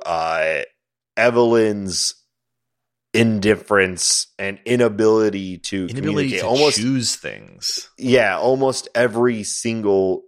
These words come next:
Speaker 1: dialogue decision, there's almost always an option of, like, "Uh," or,
Speaker 2: Maybe.
Speaker 1: "Eh, I don't know. Maybe." Yeah. Um, you know, there's, uh, uh, almost to Nora, who is a really interesting character,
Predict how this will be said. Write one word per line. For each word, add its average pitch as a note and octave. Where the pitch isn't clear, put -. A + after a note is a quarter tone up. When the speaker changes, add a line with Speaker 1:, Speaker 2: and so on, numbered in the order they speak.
Speaker 1:
dialogue G#2
decision, F2
there's A#2+
almost C#3+
always G#2+
an A2
option G2
of, F#2
like, F#2+
"Uh," C#3
or, G#2
Speaker 2:
Maybe. G#2
Speaker 1:
"Eh, C3
I A#2+
don't C3
know. A#2+
Maybe." A2
Yeah. F#2
Um, F#2
you A#2
know, G#2+
there's, G#2
uh, B2
uh, A#2+
almost D#3
to C3
Nora, B2+
who G#2
is F#2+
a F#2+
really G#2+
interesting F#2+
character, F2+